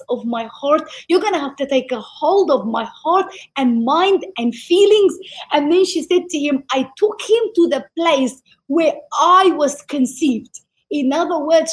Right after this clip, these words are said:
she took him back to the place where she was birthed. She became a new creation. She remembered her joy in him. And we get to see how he says to her, "Are you ready to go over the mountains?" She goes, "I'm ready."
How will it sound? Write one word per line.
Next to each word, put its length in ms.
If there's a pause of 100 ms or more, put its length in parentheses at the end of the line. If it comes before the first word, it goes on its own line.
she 160
took 260
him 320 (120)
back 260
to 100
the 220
place 480 (260)
where 220
she 260
was 320 (160)
birthed. 520 (340)
She 320
became 500
a 60
new 280
creation. 880
She 180
remembered 640
her 100
joy 560
in 280
him. 480 (400)
And 180
we 180
get 200 (100)
to 140
see 520 (120)
how 180
he 180
says 400
to 140
her, 240 (240)
"Are 100
you 260
ready 340
to 120
go 260
over 240
the 140
mountains?" 540
She 80
goes, 220
"I'm 160
ready." 380